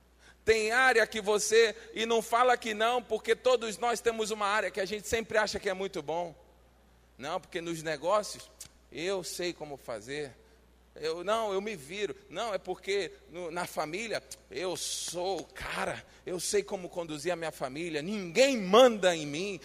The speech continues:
ninguém me diz o que eu tenho que fazer. E eu quero até dar um testemunho pessoal. Nessa se-, nessa última semana, na quarta-feira,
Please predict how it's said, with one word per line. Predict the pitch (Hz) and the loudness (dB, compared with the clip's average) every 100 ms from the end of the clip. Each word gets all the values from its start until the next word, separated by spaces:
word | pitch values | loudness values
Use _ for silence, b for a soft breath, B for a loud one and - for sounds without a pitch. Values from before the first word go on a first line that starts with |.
| B - | B -2
ninguém | 208 196 160 269 | -2 -2 0 0
me | 285 226 | 2 0
diz | 151 247 226 | 2 -2 -2
o | |
que | 220 | -4
eu | |
tenho | 208 214 | -2 -6
que | 208 | -4
fazer. | 190 165 151 190 175 - - B B B B B B B _ _ _ _ _ _ _ | -2 0 0 -4 -6 -10 -20 B B B B B B B _ _ _ _ _ _ _
E | 160 | -4
eu | 180 | 0
quero | 202 190 | 2 2
até | 202 196 | 2 -2
dar | 190 | 0
um | 185 | -4
testemunho | 185 185 175 180 | -4 -6 -6 -8
pessoal. | 180 170 - 160 | -8 -8 -4 -4
Nessa | 151 160 170 | -4 -6 -6
se-, | - 165 - | -6 -8 -8
nessa | 139 139 156 160 | -8 -6 -4 -4
última | 160 151 143 | -6 -6 -6
semana, | - 135 160 180 123 - | -4 -2 -2 -4 -6 -6
na | 143 | -4
quarta-feira, | - 160 139 - 170 165 107 | -2 -2 -4 -4 -6 -6 -6